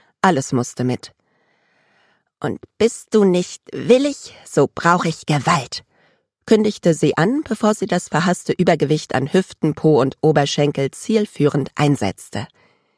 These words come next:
Sie ging in die Knie und hockte sich auf den Koffer. Als nächstes stopfte sie die Textilien mit der einen Hand nach innen und zog gleichzeitig mit der anderen Hand den Reißverschluss Millimeter für Millimeter weiter zu,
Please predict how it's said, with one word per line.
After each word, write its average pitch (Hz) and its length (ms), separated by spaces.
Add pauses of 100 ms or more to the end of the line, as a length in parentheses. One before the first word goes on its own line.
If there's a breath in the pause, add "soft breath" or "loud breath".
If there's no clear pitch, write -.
(460)
Sie 196 160
ging 240 180
in 196 80
die 156 140
Knie 208 260
und 190 220
hockte 180 240
sich - 260
auf 135 80
den 135 160
Koffer. 127 380 (680 soft breath)
Als - 220
nächstes 247 540
stopfte - 480
sie 151 160
die 147 100
Textilien 175 720
mit 123 140
der - 200
einen 160 260
Hand 143 240
nach 113 240
innen 220 240 (360 loud breath)
und 202 140
zog - 200
gleichzeitig 190 760
mit 139 120
der - 140
anderen 170 380
Hand 160 180
den 120 120
Reißverschluss 143 760 (280 loud breath)
Millimeter 156 760
für - 180
Millimeter 135 720
weiter 185 380
zu, 185 340